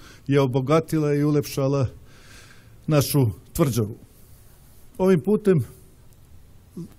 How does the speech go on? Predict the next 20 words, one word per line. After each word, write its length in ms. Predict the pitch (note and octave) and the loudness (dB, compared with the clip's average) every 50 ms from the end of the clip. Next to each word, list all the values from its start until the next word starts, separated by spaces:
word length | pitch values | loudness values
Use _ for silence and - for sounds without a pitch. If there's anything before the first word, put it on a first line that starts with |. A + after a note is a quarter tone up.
| - - - _ - - - - - - | -20 -20 -20 _ -20 -20 -20 -18 -10 -6
rekonstrukcija 600 | E3 D#3+ - F3 E3 A#2 F3 G3 - - F#3+ E3 | -6 -2 0 0 0 0 -2 -4 -2 0 2 2
je 80 | D#3 C#3+ | 2 2
trajala 280 | - F3 E3+ E3 D#3 C#3 | 2 0 2 2 2 0
oko 160 | A#2 - C#3 | 0 -2 -2
četiri 400 | - - D#3 D3+ - D3+ C3+ C#3 | 0 2 2 2 2 0 0 0
meseca. 640 | C#3 C#3+ D3 C#3+ - F#3+ F#3 F3+ - - F#3+ F#3+ G3 - - - - - - - - - - - - - - | 2 2 0 0 0 0 -2 0 0 -2 -2 -2 -4 -6 -12 -18 -18 -18 -18 -18 -18 -20 -20 -20 -20 -12 -6
Ovim 160 | - F3 F3 C3 | -4 -2 -2 0
putem 280 | E3 F3 E3 - D#3 | 0 0 0 0 0
želim 220 | C#3 D3+ E3+ E3 D3+ | 2 2 2 2 0
da 60 | C#3 | 0
se 140 | A#2+ - D3 | -2 -4 -2
zahvalim 560 | C3+ D3+ C3+ C#3+ D#3+ D#3 C#3+ C#3 C3 A2 F2 - - - - | 0 2 2 4 4 2 2 2 2 0 -2 -6 -12 -10 -4
Ministarstvu 580 | D3+ D#3+ D3+ B2+ - D#3 D#3 D3+ C#3+ - C#3 | -2 0 0 0 0 0 0 0 0 -2 -4
trgovine, 640 | A#2 - C3 C3 D#3 D#3+ D3+ C#3 B2 B2 B2 A#2+ G#2 - - - - - - _ _ - - - - - - - - - | -6 -6 -4 0 0 2 2 2 0 0 0 0 -2 -4 -10 -18 -20 -20 -20 _ _ -20 -20 -20 -20 -20 -20 -20 -20 -6
turizma 420 | - - D#3 D#3+ E3 D3 B2+ C3 B2+ | -2 2 4 4 4 4 4 2 0
i 40 | A#2 | 2
telekomunikacija 1080 | - D#3 D3+ C3 - - C3 C3 C3 B2+ B2+ - D3+ E3 F3+ F3 - G3+ G3 F#3 E3 | 2 2 0 0 0 -2 0 0 0 0 0 2 2 0 0 0 -2 -2 0 0 0
koje 140 | B2+ - C#3 | -2 -4 -4
je 60 | C#3 | -4
uložilo 600 | C#3 C#3 C#3+ C#3+ A#2+ A#2 E3 F3 D#3+ C#3 B2 B2 | -4 -4 -4 -4 -2 0 0 2 4 2 2 0